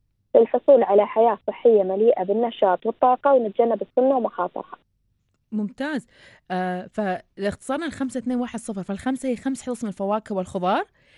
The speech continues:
Speaker 2: اثنين؟
Speaker 1: أيوة. نخصص ساعتين فقط في اليوم لمشاهدة التلفاز والأجهزة اللوحية.
Speaker 2: وواحد ساعة يوميًا لممارسة الرياضة، وصفر ال-،
Speaker 1: أيوة.
Speaker 2: ال-، المشروبات الغنية بالسكر.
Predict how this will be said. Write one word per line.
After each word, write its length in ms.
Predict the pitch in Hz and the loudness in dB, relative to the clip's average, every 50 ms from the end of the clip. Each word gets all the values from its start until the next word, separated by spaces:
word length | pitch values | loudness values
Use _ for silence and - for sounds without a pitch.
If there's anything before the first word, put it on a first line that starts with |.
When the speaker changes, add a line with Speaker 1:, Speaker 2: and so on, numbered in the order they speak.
| _ _ _ - | _ _ _ -12
Speaker 2:
اثنين؟ 420 | 208 190 - 233 220 233 262 349 440 523 508 - | -10 -6 -4 -2 0 0 0 -2 -4 -8 -10 -8
Speaker 1:
أيوة. 280 | 202 190 202 208 226 247 _ _ _ _ _ _ _ _ _ _ _ _ _ _ _ _ _ - 233 | -6 -6 -6 -6 -6 -10 _ _ _ _ _ _ _ _ _ _ _ _ _ _ _ _ _ -4 -4
نخصص 380 | 226 - - 285 - - 285 - - | 0 2 2 2 4 2 0 2 2
ساعتين 360 | - 214 220 - - 262 240 | 2 2 2 2 2 2 2
فقط 300 | 233 - - - - 214 - _ | 2 -2 -4 -2 -2 -4 -2 _
في 60 | - | 2
اليوم 280 | 208 208 226 247 254 247 | 4 6 6 6 4 2
لمشاهدة 440 | 220 214 - - 220 226 226 220 226 | 0 -2 -2 -2 0 2 2 0 0
التلفاز 420 | - - 214 208 - 233 233 214 | 0 0 -2 2 2 2 2 4
والأجهزة 420 | 202 190 190 190 - 220 202 208 | 4 4 4 4 2 0 2 4
اللوحية. 500 | 202 190 180 180 - - 175 175 180 185 _ _ _ - | 4 4 2 0 -2 -4 -6 -6 -6 -10 _ _ _ -6
Speaker 2:
وواحد 500 | 208 208 220 233 269 254 - 311 247 240 | -4 -2 -2 -2 -4 -4 -6 -8 -8 -6
ساعة 320 | - 254 254 240 220 220 | -4 -4 -2 -2 -2 -2
يوميًا 360 | 214 208 196 202 214 226 220 | -2 0 0 0 0 0 0
لممارسة 400 | 208 190 185 190 202 - - - | -2 -2 -2 -4 -6 -8 -8 -6
الرياضة، 460 | 196 190 185 185 190 202 220 226 311 415 523 - _ _ _ _ _ _ - | -6 -4 -2 -2 0 -2 -2 -2 -4 -6 -8 -10 _ _ _ _ _ _ -10
وصفر 380 | - 202 - - 311 - 370 403 453 494 440 - 587 233 | -10 -8 -6 -6 -6 -4 -2 -4 -4 -4 -8 -10 -10 -6
ال-، 80 | 214 | -4
Speaker 1:
أيوة. 200 | 208 208 208 202 202 | -2 -2 -2 -2 -2
Speaker 2:
ال-، 680 | 202 196 196 190 185 185 185 - - 185 196 - - | 0 0 0 -2 -4 -6 -8 -12 -14 -16 -16 -16 -12
المشروبات 680 | - 196 196 190 190 190 202 - 240 214 220 233 240 | -10 -8 -6 -6 -6 -6 -6 -6 -4 -4 -2 -2 -4
الغنية 300 | 262 226 202 202 208 208 | -4 -4 -4 -4 -4 -4
بالسكر. 480 | 190 180 - - - - - - - _ | -4 -6 -8 -12 -14 -14 -14 -16 -18 _